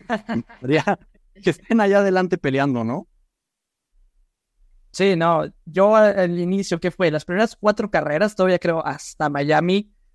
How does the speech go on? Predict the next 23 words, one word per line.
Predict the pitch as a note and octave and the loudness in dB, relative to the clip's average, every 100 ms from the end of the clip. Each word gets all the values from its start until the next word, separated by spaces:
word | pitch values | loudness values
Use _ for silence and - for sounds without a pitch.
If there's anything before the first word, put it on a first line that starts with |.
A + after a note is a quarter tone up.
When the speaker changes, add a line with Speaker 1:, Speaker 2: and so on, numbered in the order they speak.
| _ _ _ _ _ _ | _ _ _ _ _ _
Speaker 1:
la | D3 D3+ | -2 -2
emoción | C#3+ C3 - E3 G3 | -4 -12 -8 -2 2
era, | G3+ F3+ D3 - | 4 4 0 -4
era | - D#3+ | -2 0
real. | D#3 - D3 F3 C#3 | 0 0 2 2 0
O | C3 | -6
sea, | C#3+ C#3 | -6 -4
Miami, | C#3+ C#3+ F3 | -2 -2 -2
cuando | E3 E3 D3 | -2 -4 -4
Checo | - D#3 D#3+ | -6 -6 -4
tenía | E3 D3 D3 D#3+ - | -2 -2 -2 -2 -4
opciones | D3 - D3 E3 | -8 -4 -2 0
reales | D#3+ D3 E3 D3+ | 0 0 0 -2
de | D3+ | -6
liderar | C#3 C3+ C3 C3 | -6 -8 -6 -4
el | D#3 | -4
campeonato, | E3 D#3+ C3 C3 C3 F#3 F#3+ _ _ _ _ _ _ _ | 0 -2 -2 -12 -8 -4 -6 _ _ _ _ _ _ _
estaba | F#3 - C4+ A3+ | -4 2 4 6
bien, | D#3 C3 - | 2 -4 -8
hasta | - D#3+ - | -10 -8 -2
ahí | G3+ | 0
estaba | A3 G#3 E3+ C#3+ | 0 2 0 0
bien. | C3+ | -4